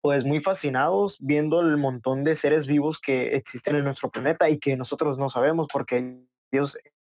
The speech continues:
están en una cierta comodidad a través de las profundidades del mar. Ya están acostumbrados a vivir ahí y los hu-, seres humanos no podemos llegar ahí.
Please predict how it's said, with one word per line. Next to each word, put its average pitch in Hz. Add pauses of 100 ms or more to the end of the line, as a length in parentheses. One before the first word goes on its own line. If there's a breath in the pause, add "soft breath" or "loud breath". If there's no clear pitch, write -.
(100)
están 135
en 139
una 143
cierta 143
comodidad 135 (420)
a 131
través 127
de 147
las 151
profundidades 127
del 123
mar. 180 (260 soft breath)
Ya -
están 131
acostumbrados 131
a 113
vivir 123
ahí 147
y 147
los 127
hu-, 123
seres 147
humanos 139
no 160
podemos 127
llegar 120
ahí. 113